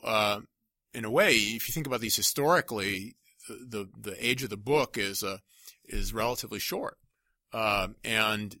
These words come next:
and, uh, it may be that this mass medium, uh, will, will pass.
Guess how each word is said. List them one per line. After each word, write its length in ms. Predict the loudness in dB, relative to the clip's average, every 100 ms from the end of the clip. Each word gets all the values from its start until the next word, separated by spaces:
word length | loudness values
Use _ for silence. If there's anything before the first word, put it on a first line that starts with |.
| _ -10
and, 480 | -6 -4 -6 -6
uh, 140 | -6 -6 -8
it 160 | -4
may 180 | 0 0
be 240 | 2 2
that 360 | 2 2 0 0
this 200 | -2 0
mass 380 | 2 2 4 2
medium, 560 | 0 0 0 -2 -8 -14 -20 _ _ -10
uh, 320 | -4 -2 -4
will, 460 | -4 -4 -4 -6 -12 _
will 200 | -8 -8
pass. 680 | -6 0 2 0 -2 -8 -10